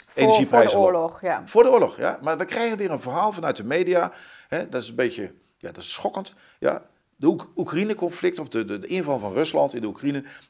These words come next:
Speaker 2: is de oorzaak van de inflatie. Die inflatie was er al heel lang. Ik bedoel, het feit dat wij geld creëren en produceren uit het niets is al een,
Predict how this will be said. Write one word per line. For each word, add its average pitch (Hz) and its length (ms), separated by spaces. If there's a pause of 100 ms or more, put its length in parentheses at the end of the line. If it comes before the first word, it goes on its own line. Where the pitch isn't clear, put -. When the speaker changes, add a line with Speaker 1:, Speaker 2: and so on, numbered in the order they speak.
Speaker 2:
is 139 140
de 143 100
oorzaak 139 340
van 117 120
de 110 60
inflatie. - 480 (220)
Die 208 120
inflatie 208 600
was 180 200
er 156 80
al 156 80
heel 151 180
lang. 220 260
Ik - 60 (800)
bedoel, 151 100
het 165 140
feit 196 180
dat 156 100
wij 143 140
geld - 380
creëren 131 560
en 107 120
produceren 117 640
uit 120 160
het 101 100
niets 170 320 (280)
is - 260
al 156 180
een, 107 180